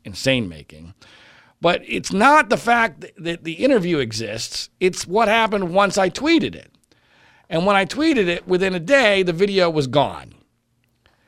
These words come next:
Now, that right there is consciousness of guilt, especially when you consider the fact that the, there, there's no indication that the, um, the YouTube channel that put out the video has had any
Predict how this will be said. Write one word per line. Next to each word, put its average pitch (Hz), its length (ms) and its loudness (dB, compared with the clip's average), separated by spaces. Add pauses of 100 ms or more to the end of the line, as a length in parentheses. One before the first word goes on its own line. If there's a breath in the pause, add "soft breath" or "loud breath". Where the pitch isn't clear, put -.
(280)
Now, 175 200 2
that 269 400 4
right 202 260 2
there 165 400 2
is 151 320 -4
consciousness 143 640 -2
of 113 120 -8
guilt, 131 240 2
especially 139 560 -2
when 127 160 -4
you 131 100 -4
consider 127 320 -6
the 117 100 -10
fact 107 380 -4
that 113 280 -2
the, 110 340 -12 (520 soft breath)
there, 139 240 -4
there's 147 240 -4
no 226 280 6
indication 120 760 -2 (180)
that 127 560 -2
the, 120 680 -4
um, 104 480 -4 (140)
the 110 220 -12
YouTube 147 720 -2 (320 soft breath)
channel 135 480 -2
that 113 180 -12
put 143 140 -2
out 131 160 2
the 120 80 -8
video 123 400 -4
has 120 320 -4
had 117 280 -4 (100)
any 135 640 -2